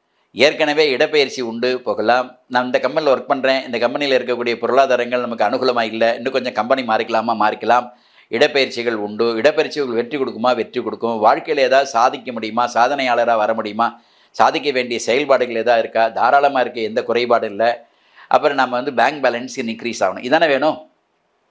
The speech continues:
வேற என்ன வேணும்? இதெல்லாம் இந்த காலகட்டத்துல பலன்கள் தரக்கூடியதாக அமைய பெற்றால், ஒரு வாழ்க்கையில வேற என்ன வேணும்? எல்லா விதமான சுகங்களை பெறக்கூடிய சூழலை உருவாக்கணும்.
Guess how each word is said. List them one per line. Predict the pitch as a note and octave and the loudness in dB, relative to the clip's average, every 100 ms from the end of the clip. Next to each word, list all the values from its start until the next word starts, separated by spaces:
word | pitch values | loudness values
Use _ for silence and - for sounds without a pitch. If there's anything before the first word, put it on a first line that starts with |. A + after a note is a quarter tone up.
| - | -16
வேற | - C#3 | 0 2
என்ன | D#3+ D#3 | 2 2
வேணும்? | C3+ C3 - _ - | 2 0 -6 _ -14
இதெல்லாம் | A2 C3 D3 F3+ F#3 | -2 0 2 2 2
இந்த | C#3+ | 0
காலகட்டத்துல | B2+ C#3 D3 C3+ A#2 A#2+ B2+ - _ _ _ _ - | 2 4 4 2 0 0 0 -2 _ _ _ _ -2
பலன்கள் | A#2+ D#3+ D3+ C#3 | 2 2 2 2
தரக்கூடியதாக | A#2+ B2+ A#2+ A#2 A2+ A#2 A#2 | 2 0 0 -2 0 2 2
அமைய | G#2 G2+ B2+ C3 | 0 0 0 0
பெற்றால், | A2 - - A#2 D#3+ B2+ - _ _ _ _ - | -2 -6 0 4 4 0 -8 _ _ _ _ -6
ஒரு | A#2 | 0
வாழ்க்கையில | A#2 C3+ E3 D#3 | 4 4 4 2
வேற | D3 C#3 | 4 2
என்ன | A#2+ B2 C#3+ | 2 0 -2
வேணும்? | B2+ A#2+ A#2+ | 0 -2 -4
எல்லா | G#2 C#3+ E3+ | -2 2 2
விதமான | D3+ C3 B2 D3 E3 | 2 0 0 -2 -2
சுகங்களை | C#3 C#3+ E3+ C#3 C#3 | 0 0 2 0 0
பெறக்கூடிய | C3+ B2 B2 A#2 G#2+ | -2 -2 -4 -6 -6
சூழலை | - E3+ E3 D#3+ | -2 2 4 2
உருவாக்கணும். | C#3 C#3 C#3 - - | 2 4 2 2 -8